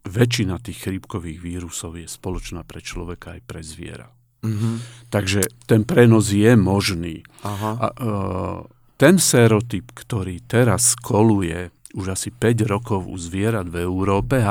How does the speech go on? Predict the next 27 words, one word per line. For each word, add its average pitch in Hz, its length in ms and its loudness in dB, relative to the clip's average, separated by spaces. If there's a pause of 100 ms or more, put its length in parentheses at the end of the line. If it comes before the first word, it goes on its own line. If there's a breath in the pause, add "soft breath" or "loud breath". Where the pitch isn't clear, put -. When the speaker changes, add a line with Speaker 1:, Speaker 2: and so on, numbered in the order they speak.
(100)
Speaker 1:
päť 101 280 -2
N 87 200 -8
jedna, 113 640 2 (640 loud breath)
e, - 140 -2 (340)
zatiaľ 120 880 4 (1400)
veľký 117 600 6 (1000)
priesk-, 110 720 4
teda 101 300 2
presun 110 540 6
a 92 100 0
nakazenie 95 680 -2
u 87 140 -10
ľudí 90 320 -8
sa - 200 -8
nepozoruje. 87 720 -2
Speaker 2:
Mhm. - 320 -8
Speaker 1:
To 110 140 6
je, 104 200 8 (420 loud breath)
to - 120 -4
je 101 140 4
výborná 104 680 6
vec 110 280 2
teda 107 400 2
pre 107 240 -4
tých 101 260 0
ľudí, 104 360 0
ale, 110 320 4